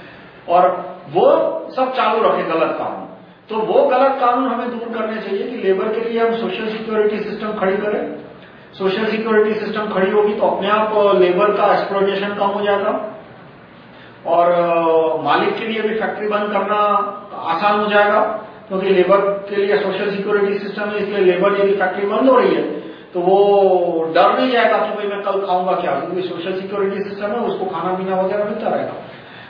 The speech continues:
तो इस तरह से और, अ,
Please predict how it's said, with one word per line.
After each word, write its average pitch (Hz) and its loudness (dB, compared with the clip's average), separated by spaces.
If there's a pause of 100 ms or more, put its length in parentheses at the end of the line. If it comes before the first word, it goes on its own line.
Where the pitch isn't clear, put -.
तो 226 0
इस 190 2
तरह 262 6
से - -4 (340)
और, 196 4
अ, 165 2